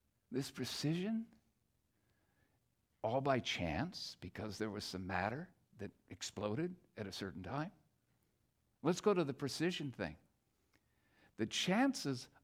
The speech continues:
of us being here today were not good. The chances of there being life in the universe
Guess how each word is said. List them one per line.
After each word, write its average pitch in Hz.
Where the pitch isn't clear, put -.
of 127
us 160
being 117
here 78
today 71
were 123
not 143
good. 107
The 120
chances 202
of 151
there 151
being 143
life 92
in 127
the 123
universe 107